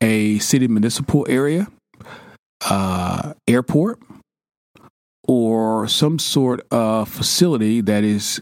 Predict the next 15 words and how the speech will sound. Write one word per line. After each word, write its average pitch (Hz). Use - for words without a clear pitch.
uh, 104
government 107
secure. -
That 113
is 131
controlled 120
airspace. 131
And 120
you 123
cannot 120
fly 120
in 104
that 101
area 104
without 98